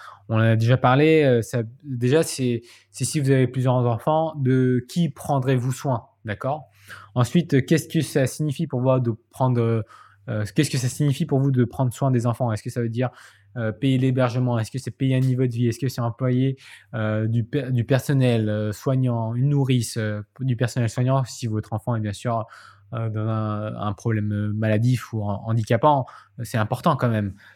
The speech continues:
Euh, voilà, quelles sont les dispositions prises pour les enfants et les petits-enfants ? Et si les enfants, vous en voulez pas, bah, euh, vous passez à la question suivante. Et la question suivante, ou plutôt la thématique suivante, c'est travailler moins. Ok ? Est-ce que c'est une thématique qui vous parle ?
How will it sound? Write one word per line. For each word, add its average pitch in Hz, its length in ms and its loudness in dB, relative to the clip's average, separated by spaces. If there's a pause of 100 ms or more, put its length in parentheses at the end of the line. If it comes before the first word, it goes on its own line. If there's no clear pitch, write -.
(280)
Euh, 113 640 -2 (260)
voilà, 127 340 4
quelles 131 160 -6
sont 160 100 -4
les 139 80 0
dispositions 143 760 -2
prises - 240 -4
pour 139 100 -6
les 123 120 0
enfants 131 200 -2
et 123 40 0
les 117 60 -2
petits-enfants ? 120 400 -6 (280)
Et 117 60 -8
si 156 180 -4
les 135 160 2
enfants, 135 280 2
vous 117 200 0
en 113 160 2
voulez 127 240 2
pas, 143 160 -4
bah, 131 160 -6
euh, 127 380 -18 (120)
vous 135 440 -4
passez 151 400 0
à 143 60 2
la 139 60 2
question 135 240 -4
suivante. 135 460 -4 (440)
Et 123 60 0
la 120 80 4
question 156 600 -4
suivante, 147 440 0
ou 123 80 -2
plutôt 127 240 -4
la 117 80 2
thématique 131 380 -2
suivante, 151 340 -4
c'est 135 120 -4
travailler 156 420 0
moins. 147 280 0 (420)
Ok ? 120 140 -8
Est-ce - 680 -8
que 160 60 -4
c'est 160 120 -4
une 139 100 -2
thématique 156 360 -4
qui - 80 -12
vous 143 140 -6
parle ? 107 240 0